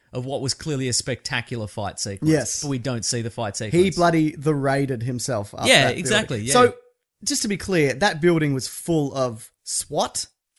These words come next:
Speaker 1: Yeah,
Speaker 2: And
Speaker 1: it
Speaker 2: he
Speaker 1: looked like they were guarding the bad guy from the previous
Speaker 2: And
Speaker 1: film.
Speaker 2: he just massacred them.
Speaker 1: All of them,
Speaker 2: Went
Speaker 1: yeah.
Speaker 2: and be like, "This is my bloody brother, look after him.
Speaker 1: Yeah.
Speaker 2: His bloody family, isn't
Speaker 1: Exactly.
Speaker 2: it?"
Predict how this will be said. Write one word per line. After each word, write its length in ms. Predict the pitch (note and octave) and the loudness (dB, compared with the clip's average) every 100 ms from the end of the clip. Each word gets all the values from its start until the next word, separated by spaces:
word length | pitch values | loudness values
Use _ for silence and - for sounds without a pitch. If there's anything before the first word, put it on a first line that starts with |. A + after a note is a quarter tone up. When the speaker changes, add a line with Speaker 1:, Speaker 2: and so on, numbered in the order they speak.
| - _ _ _ | -18 _ _ _
Speaker 1:
Yeah, 100 | - | -2
Speaker 2:
And 80 | D3+ | 2
Speaker 1:
it 40 | E3+ | 4
Speaker 2:
he 40 | |
Speaker 1:
looked 120 | - | 4
like 140 | F3+ E3 | 2 2
they 100 | E3 | 2
were 80 | D3 | 0
guarding 680 | B2+ C3 B2+ A#2 A2+ A2+ G2+ | -2 0 0 -2 -6 -8 -8
the 80 | A2 | -8
bad 240 | A2 A2 | -6 -6
guy 140 | G#2+ G2+ | -6 -8
from 160 | G#2+ | -8
the 80 | G2 | -10
previous 260 | G2+ G2+ G2+ | -8 -6 0
Speaker 2:
And 140 | E3+ | 4
Speaker 1:
film. 80 | E3+ | 4
Speaker 2:
he 80 | E3 | 4
just 280 | D#3 - D3 | 2 -2 -2
massacred 800 | C#3+ D3 D3+ D3 D3 - C3 | -2 0 0 -2 -4 -4 -6
them. 240 | A#2+ A#2 A#2+ | -6 -10 -8
Speaker 1:
All 200 | C#3 C3 | -4 -4
of 80 | A2 | 4
them, 80 | E3+ | 6
Speaker 2:
Went 100 | F3 | 8
Speaker 1:
yeah. 40 | |
Speaker 2:
and 40 | D#3 | 6
be 40 | |
like, 240 | D#3+ D3 - _ - | 4 2 0 _ -6
"This 180 | C3+ C3+ | -4 -4
is 80 | |
my 160 | B2+ C3 | -4 -4
bloody 300 | B2+ C3+ B2+ | -4 -4 -4
brother, 320 | G#2 C3 B2+ | -4 -4 -2
look 200 | C3+ B2+ | -4 -4
after 400 | C#3 A#2 - B2 A#2+ | -4 -4 -6 -6 -4
him. 60 | |
Speaker 1:
Yeah. 240 | B2+ A2+ F#2 | -4 -6 -8
Speaker 2:
His 100 | B2 | -12
bloody 300 | - C3+ B2 | -6 -4 -4
family, 480 | - C3+ B2 A#2 G#2 _ | -6 -6 -4 -6 -10 _
isn't 160 | - C3+ | -6 -4
Speaker 1:
Exactly. 160 | B2+ B2 | -2 -4
Speaker 2:
it?" 160 | G#2+ | -6